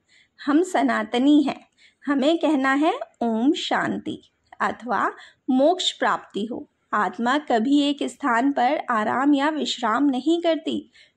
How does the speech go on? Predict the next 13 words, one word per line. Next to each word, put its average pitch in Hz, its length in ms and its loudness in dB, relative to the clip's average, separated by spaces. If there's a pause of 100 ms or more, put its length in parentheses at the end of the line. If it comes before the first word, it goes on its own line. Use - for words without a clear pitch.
आत्मा 233 500 0
का 233 300 -2
पुनर्जन्म 254 800 0
होता 226 360 -2
है - 280 -6 (440)
अथवा 254 400 0
उसे 269 560 -4
मोक्ष 302 380 0
मिलता - 360 -6
है। - 260 -14 (1000)
नंबर 233 380 0
तीन, - 440 -6 (760)
आपने 311 500 2